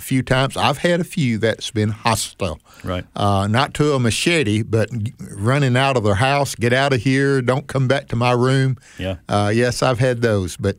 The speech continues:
Speaker 1: anyway, those are the red lights. How about the yellow?
Speaker 2: All right, the yellow lights, and, uh, they're, they're harder to figure out what to do,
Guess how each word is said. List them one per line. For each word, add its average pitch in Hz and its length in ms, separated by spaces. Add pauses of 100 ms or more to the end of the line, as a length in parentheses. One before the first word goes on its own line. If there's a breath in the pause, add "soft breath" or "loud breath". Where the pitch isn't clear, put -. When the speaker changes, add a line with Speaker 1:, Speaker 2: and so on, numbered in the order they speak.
(140)
Speaker 1:
anyway, 113 340
those 156 360
are 175 60
the 160 140
red 139 220
lights. 107 260
How 156 100
about 147 320
the 87 160 (360)
yellow? 117 360 (100)
Speaker 2:
All 175 120
right, 139 220
the 120 80
yellow 143 300
lights, 127 500 (180)
and, 110 300
uh, 101 260 (260)
they're, 123 160
they're 151 240
harder 196 340
to 139 220
figure 135 440
out 135 140
what 131 200
to 107 80
do, 131 300